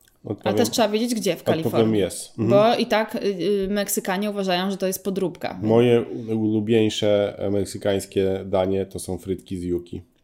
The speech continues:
Speaker 1: A, no, no, no, no.
Speaker 2: Z sosem.
Speaker 1: W naszej res-, w naszej kochanej restauracji.
Speaker 2: No i sushi. E, te sushi, które
Speaker 1: Mhm.
Speaker 2: są w wersjach, e, zamerykanizowanych, też nie są głupie.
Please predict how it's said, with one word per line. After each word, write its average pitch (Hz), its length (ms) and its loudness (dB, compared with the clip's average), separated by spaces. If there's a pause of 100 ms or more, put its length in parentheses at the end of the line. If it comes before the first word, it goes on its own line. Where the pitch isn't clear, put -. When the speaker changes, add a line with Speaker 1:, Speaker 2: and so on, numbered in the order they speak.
(720)
Speaker 1:
A, 190 160 -6
no, 175 180 -4
no, 160 100 -8 (100)
no, - 120 -14 (100)
no. - 80 -16
Speaker 2:
Z - 40 -6
sosem. - 360 -4
Speaker 1:
W - 60 -10
naszej 185 340 -4
res-, 185 260 -8
w 185 60 -14
naszej 185 300 -8
kochanej 180 280 -8
restauracji. 170 600 -4
Speaker 2:
No 190 120 8
i 180 100 0
sushi. 175 600 -2
E, 107 180 4
te 113 200 4
sushi, 143 360 -2
które 113 420 6 (280)
Speaker 1:
Mhm. 262 460 6
Speaker 2:
są - 280 4
w - 20 -8
wersjach, 113 640 6
e, 107 220 0
zamerykanizowanych, 113 880 2
też 131 200 -4
nie 127 80 0
są 123 200 0
głupie. 95 360 2